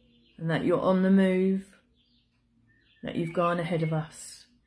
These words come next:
We just want to bring you praise right now and bless you and thank you for this time with you.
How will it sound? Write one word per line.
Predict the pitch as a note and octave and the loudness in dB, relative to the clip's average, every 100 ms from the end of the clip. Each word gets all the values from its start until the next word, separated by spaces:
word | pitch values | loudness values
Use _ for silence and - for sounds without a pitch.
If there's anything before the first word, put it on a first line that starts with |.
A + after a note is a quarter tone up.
| - - - _ _ - - - - _ _ _ _ - - - - _ _ _ _ - | -20 -20 -20 _ _ -20 -20 -20 -20 _ _ _ _ -20 -20 -20 -20 _ _ _ _ -14
We | E3+ | -8
just | E3+ E3 F3+ | -8 -6 -8
want | - | -10
to | - | -12
bring | E3 F3+ F3+ | -6 -4 -4
you | F3+ | -6
praise | - F3+ E3+ E3 D#3+ | -8 -8 -6 -6 -8
right | F#3 - - | -8 -10 -10
now | F3 - - D#3+ - _ _ _ _ - - - | -12 -10 -10 -10 -14 _ _ _ _ -20 -20 -10
and | F#2 E2 | -6 -4
bless | E2+ D#2+ - - | -4 -6 -8 -12
you | E2 D#2+ D#3+ - - _ _ - - _ - | -8 -6 -6 -12 -20 _ _ -20 -20 _ -14
and | E3 D#3+ | -10 -8
thank | F3+ - - | -8 -10 -10
you | E3 D#3+ | -8 -8
for | E3+ | -8
this | E3 D#3+ | -8 -8
time | - E3+ E3+ | -10 -10 -6
with | E3 D#3+ | -6 -8
you. | - - - | -12 -14 -16